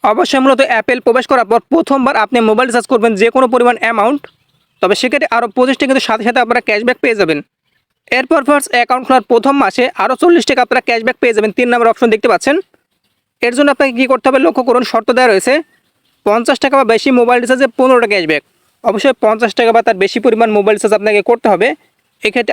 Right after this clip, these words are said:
আরও পনেরো টাকা ক্যাশব্যাক পেয়ে যাবেন। দ্বিতীয় যে অপশনটি দেখতে পাচ্ছেন একশো টাকা বা বেশি পেমেন্টে আরও দশ টাকা ক্যাশব্যাক পেয়ে যাবেন। অবশ্যই সেই আপনার স্টুডেন্ট বিকাশ অ্যাকাউন্ট থেকে আপনি একশো টাকা বা বেশি পেমেন্ট করবেন কোনো জায়গায়, তবে সেক্ষেত্রে দশ টাকা পেয়ে যাবেন। তারপর দেখতে পাচ্ছেন একশো টাকা বা তার বেশি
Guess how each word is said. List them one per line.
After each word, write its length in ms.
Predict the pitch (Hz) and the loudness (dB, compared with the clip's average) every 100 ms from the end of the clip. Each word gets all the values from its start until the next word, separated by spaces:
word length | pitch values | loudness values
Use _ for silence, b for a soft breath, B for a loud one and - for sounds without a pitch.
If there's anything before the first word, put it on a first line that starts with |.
| 190 | -2
আরও 100 | 214 196 | -2 0
পনেরো 220 | 233 240 233 | 2 2 2
টাকা 120 | 233 220 | 0 0
ক্যাশব্যাক 300 | 208 202 - | 0 0 0
পেয়ে 140 | 247 190 | 0 2
যাবেন। 200 | 190 320 - _ _ _ _ - | 0 -2 -6 _ _ _ _ -6
দ্বিতীয় 340 | 226 247 370 262 | -4 0 2 2
যে 40 | |
অপশনটি 240 | 254 262 247 | 2 0 0
দেখতে 140 | 233 233 | 0 0
পাচ্ছেন 220 | 233 247 - 196 | 0 0 -2 -4
একশো 180 | - 233 | -2 -2
টাকা 120 | 233 240 | 2 2
বা 60 | 208 | 2
বেশি 140 | 208 226 | 0 -2
পেমেন্টে 360 | 247 247 247 214 202 | -2 -2 -2 -2 -4
আরও 100 | 202 208 | -2 -2
দশ 100 | 208 | 0
টাকা 140 | 240 226 | 0 0
ক্যাশব্যাক 260 | 214 220 247 | 0 0 0
পেয়ে 120 | 214 180 | 0 0
যাবেন। 200 | 160 147 - _ _ _ _ _ _ - | 0 -2 -8 _ _ _ _ _ _ -4
অবশ্যই 360 | 220 247 285 - | -2 0 -2 0
সেই 120 | 262 | 0
আপনার 160 | 247 262 254 | 0 0 0
স্টুডেন্ট 260 | - 226 240 202 | 0 0 0 0
বিকাশ 180 | 240 269 | 0 2
অ্যাকাউন্ট 220 | 262 247 | 2 0
থেকে 120 | 247 247 | 0 -2
আপনি 120 | 254 196 | -2 -4
একশো 120 | - 226 | -2 0
টাকা 100 | 226 | 0
বা 60 | 202 | 0
বেশি 120 | 214 226 | 0 -2
পেমেন্ট 240 | 226 254 240 | -2 0 0
করবেন 180 | 240 233 | 0 2
কোনো 100 | 247 220 | 0 0
জায়গায়, 200 | 190 214 | 0 0
তবে 120 | 220 202 | 0 0
সেক্ষেত্রে 260 | 214 220 214 | 0 0 0
দশ 80 | 208 - | 0 0
টাকা 120 | 208 254 | 0 0
পেয়ে 140 | 240 | 0
যাবেন। 180 | 190 240 392 _ _ _ _ _ _ _ | 0 0 -4 _ _ _ _ _ _ _
তারপর 280 | 202 247 285 254 | -4 0 -2 -2
দেখতে 160 | 262 - | -2 0
পাচ্ছেন 240 | 226 240 311 - 214 | 0 0 -2 -2 -2
একশো 180 | - 247 | 0 0
টাকা 120 | 254 254 | 2 0
বা 60 | 247 | 2
তার 120 | 247 202 | 0 0
বেশি 140 | 214 | -2